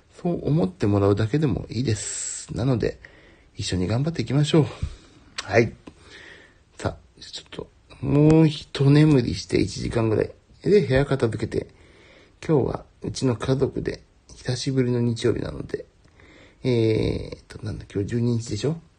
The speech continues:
あれ、あそこ行こうと思ってます。近くのコーヒー屋にモーニングに、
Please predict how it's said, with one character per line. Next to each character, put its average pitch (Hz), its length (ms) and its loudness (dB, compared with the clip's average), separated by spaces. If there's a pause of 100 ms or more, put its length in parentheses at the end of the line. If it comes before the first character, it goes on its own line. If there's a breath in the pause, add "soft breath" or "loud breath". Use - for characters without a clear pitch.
あ 98 80 -2
れ、 - 220 0
あ - 80 -10
そ - 80 -6
こ 156 80 4
行 151 80 0
こ 151 60 4
う - 20 4
と 135 80 -2
思 123 80 -2
っ 117 40 -8
て - 100 -12
ま - 120 -10
す。 - 220 -20 (540 loud breath)
近 - 200 -4
く 117 140 -2
の 107 100 0
コ 113 140 0
ー 120 40 2
ヒ 117 160 -6
ー 120 60 -2
屋 117 80 -2
に 107 240 -4
モ 170 200 2
ー - 20 -
ニ 120 120 2
ン 101 80 -2
グ - 80 -4
に、 - 200 -8